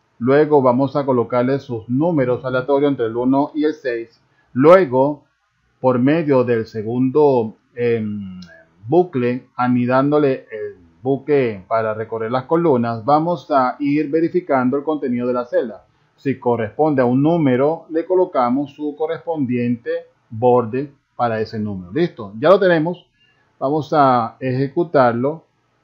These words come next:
para ver qué tal funciona. Ya hemos probado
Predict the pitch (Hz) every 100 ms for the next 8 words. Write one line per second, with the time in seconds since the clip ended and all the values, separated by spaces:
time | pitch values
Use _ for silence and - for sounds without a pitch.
0 | _ _ _ _ _ _ _ _ _ _
1 | _ _ _ _ 131 120 117 123 127 127
2 | 135 160 131 85 _ _ _ 113 123 127
3 | 139 131 147 143 120 123 123 127 160